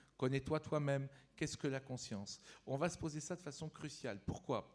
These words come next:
Parce que si la conscience de l'être humain est vraiment un épiphénomène, alors nous serons remplacés par des machines. Que ce soit en deux mille cent ou en deux mille cinquante ou en deux mille trois cents, peu importe, on sera remplacé par des machines. Si par contre, le, le cerveau est l'équivalent d'un,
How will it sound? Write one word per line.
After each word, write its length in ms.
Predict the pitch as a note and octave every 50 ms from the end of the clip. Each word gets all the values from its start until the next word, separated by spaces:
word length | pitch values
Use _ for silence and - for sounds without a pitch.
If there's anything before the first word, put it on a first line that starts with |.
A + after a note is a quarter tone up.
| - - - - -
Parce 160 | - B2 -
que 140 | - - C#3
si 500 | - - - - - G3 G#3+ A3 A3+ - -
la 100 | B2 C3+
conscience 560 | C3+ - D#3+ D#3+ - - - E3+ F3+ F#3 F3+ D3+
de 60 | C#3+
l'être 280 | C#3+ D3+ D3 - -
humain 280 | D#3 C#3 C3+ C3 C3 C3+ C3
est 120 | A2 A#2
vraiment 480 | G#2+ G2+ A#2+ D3+ F#3 F#3+ F#3 F#3 F#3 -
un 100 | C3+ C3+
épiphénomène, 800 | C3+ B2+ C3 C#3 C3+ - C#3+ B2+ B2+ B2+ C3 B2 B2 C3 C#3 C3 - - - - _ -
alors 320 | E3+ E3 D#3 D3 D3+ D3
nous 100 | D3 D3
serons 320 | C3+ - - C#3+ C3 C3+ C3+
remplacés 440 | C#3 C3 - C3+ B2+ - - C3+
par 180 | B2+ - B2 A#2
des 100 | A#2+ A#2
machines. 400 | A2 G#2+ - - - G#2+ F#2 F2+ - - - - -
Que 80 | - C3+
ce 140 | A#2+ - C#3
soit 220 | - - D3 C3+
en 80 | B2+ B2+
deux 140 | C3 C#3+
mille 180 | C#3+ C#3+ C3+ B2+
cent 320 | C3 - - C#3+ C#3+ C#3
ou 60 | C3 B2+
en 60 | B2
deux 120 | B2 C3+
mille 180 | C3 C3 B2+ A#2+
cinquante 460 | - - B2 B2 - B2+ C3 B2+ -
ou 20 |
en 80 | B2 B2
deux 80 | A#2 A#2+
mille 160 | A#2 A#2+ A2
trois 160 | - - A#2
cents, 220 | - - C3+ B2+
peu 120 | - - B2
importe, 380 | A#2+ A#2 - D3+ D3 C#3 - - - - - -
on 80 | - B2
sera 220 | - - C3+ C#3+
remplacé 380 | C#3 C#3 - C3 B2 - - B2+
par 180 | - A#2+ G#2+
des 80 | A2+ G#2+
machines. 400 | G#2+ G#2+ G2+ - - A2 F#2+ F#2 - - - - -
Si 240 | - - - A3 F#3+
par 260 | - F#3+ E3+ - -
contre, 400 | G3+ G3+ F#3+ F3 D3 - - - -
le, 360 | C3 C3+ C#3 C#3 C#3 C#3 C3
le 140 | A#2+ C3 C3+
cerveau 460 | C3 - E3 D3+ D3 C#3+ D#3 E3 D3
est 40 | B2+
l'équivalent 540 | A#2 B2 B2 - C#3 C3 C#3+ D3+ D#3+ D#3 -
d'un, 300 | - A#2+ A#2 A#2 A2+ A2+